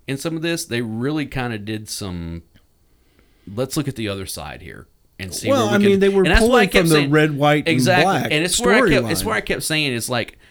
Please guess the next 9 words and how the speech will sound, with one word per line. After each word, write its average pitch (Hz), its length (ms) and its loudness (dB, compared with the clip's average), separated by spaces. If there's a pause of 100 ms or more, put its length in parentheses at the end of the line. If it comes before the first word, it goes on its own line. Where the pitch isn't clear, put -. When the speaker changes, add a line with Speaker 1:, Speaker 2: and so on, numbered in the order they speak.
(300)
Speaker 1:
they 156 220 0
kinda 233 360 -2
took 170 420 -6 (1160)
the 131 140 -14
Flag 135 340 -6
Smashers 131 680 -6
and, 101 720 -8 (580)
you 110 140 -8
know, 98 480 -8